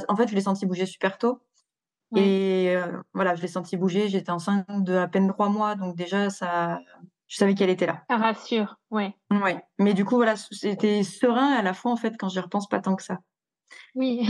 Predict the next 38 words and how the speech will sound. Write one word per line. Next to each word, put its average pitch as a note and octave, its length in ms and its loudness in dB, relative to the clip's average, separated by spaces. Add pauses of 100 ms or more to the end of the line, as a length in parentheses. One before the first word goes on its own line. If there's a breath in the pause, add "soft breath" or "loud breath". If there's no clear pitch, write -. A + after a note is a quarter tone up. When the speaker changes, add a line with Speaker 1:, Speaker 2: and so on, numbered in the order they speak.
(120)
Speaker 1:
Mais G#3+ 140 4
par G3+ 220 0
contre, A#3 300 0
euh, F#3+ 380 2
j'étais F#3+ 320 2
hyper G#3 340 2
bien. G#3 460 0
J'ai G3 120 -2
pas G3 120 -6
eu F#3+ 100 -2
de F#3+ 120 -2
problème. G3 600 2
J'ai F#3+ 120 2
pas F3+ 120 -2
eu F#3 40 -2
de F3+ 40 0
nausées. F#3+ 300 2
Enfin, E3 240 0
j'ai F3 260 0
eu G3 120 4
quelques G3 280 0
nausées G3 300 2
à G#3+ 40 -2
cause G3 140 -4
du F#3 100 -2
parfum, F#3+ 360 -4
par G3 140 -2
exemple. G3+ 380 -4
Mais F3 100 -10
c'est, - 500 -8
Speaker 2:
Ouais. A#3 200 0
Speaker 1:
par F#3+ 120 2
rapport F#3 280 0
à F#3 80 0
d'autres E3+ 200 0
femmes, G3+ 180 0
c'était F3+ 320 -4
rien. F#3+ 220 -2